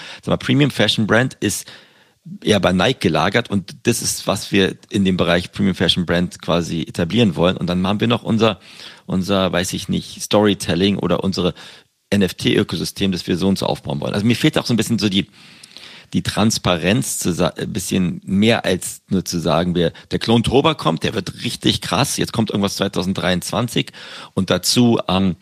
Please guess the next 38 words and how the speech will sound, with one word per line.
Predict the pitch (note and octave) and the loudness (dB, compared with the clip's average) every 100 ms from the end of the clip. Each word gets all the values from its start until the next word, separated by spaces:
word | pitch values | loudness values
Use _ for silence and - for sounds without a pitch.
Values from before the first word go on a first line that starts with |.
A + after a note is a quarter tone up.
| - - | -10 -4
bauen | D#2 G#2+ | 2 4
wir | G2 | 4
jetzt | F#2 - | 2 2
ein | F#2 | 2
neues | F2 G2 G#2 - - _ _ - | 4 4 4 2 -8 _ _ -4
Animus-Projekt | G2+ A2+ A#2 G#2+ F#2+ - F#2 F#2 - | 0 4 4 4 0 -2 -2 -2 -2
auf, | G2+ F#2 | -2 -2
von | - F2+ | -2 -2
dem | E2+ | -2
auch | - F2+ | -4 -4
noch | F2 | -4
keiner | - D#2+ F2 | -4 -2 -2
weiß, | C#2 D2 D2+ - - - - _ | -2 -2 -4 -10 -16 -20 -20 _
wie | E2+ | -2
das | D#2+ - | -2 -2
Ganze | D#2 D#2 - | -4 -4 -4
überhaupt | D#2 C#2 C#2+ - | -6 -2 -4 -4
verlaufen | - D#2 D2+ F2+ - G2+ | -6 -2 0 0 0 0
soll. | F#2 | 0
Oder | E2 F2+ F2+ - - - - - _ _ _ - - | 0 2 0 -2 -14 -20 -20 -20 _ _ _ -20 -20
sind | F3 G#2+ | -4 -2
das | G2+ | 0
jetzt | F#2 - | -2 -2
Kinder | - B2 D#2+ E2 - - | 2 4 4 2 -2 -8
von | - A#2+ | -2 0
denen | A#2+ C#3 D2 | 2 4 4
oder | - F#2+ F2 | 2 2 2
Babys | G2+ C3 D#2 E2+ - | 2 2 2 2 2
oder | G#2+ G2+ F2+ - - | 2 2 2 0 -2
was, | A#2 A2+ - | -2 -2 -2
was | A2+ A2+ | 0 0
schlüpft | - - - | 0 -2 -2
da | |
aus | - - | -2 0
so | |
einem | A2 F#2+ | 0 0
Klon-Ei | A2+ A#2 - G#2 G#2+ | 2 2 2 2 2
raus? | F2+ A2 C#3+ | 2 2 0